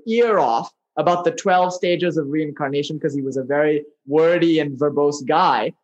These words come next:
Jesus would be singing Wonderwall, as we've often joked before on the couch,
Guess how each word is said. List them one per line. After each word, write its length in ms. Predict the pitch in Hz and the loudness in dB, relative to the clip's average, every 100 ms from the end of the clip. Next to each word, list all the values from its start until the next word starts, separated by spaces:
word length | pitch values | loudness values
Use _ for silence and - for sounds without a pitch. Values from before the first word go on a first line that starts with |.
| _ 147 | _ -4
Jesus 400 | 185 247 269 240 | 0 2 2 0
would 120 | 180 | 0
be 120 | 202 | -2
singing 420 | 196 214 202 185 | 0 0 0 0
Wonderwall, 720 | 156 180 190 165 135 143 214 | 0 2 2 2 2 2 0
as 100 | 156 | 0
we've 140 | 156 131 | -2 0
often 360 | 147 156 156 | 0 0 -4
joked 300 | 143 147 143 | -2 -2 -2
before 380 | 143 147 151 143 | -6 -2 -2 -2
on 80 | 131 | -4
the 60 | |
couch, 340 | 131 202 160 | -2 0 0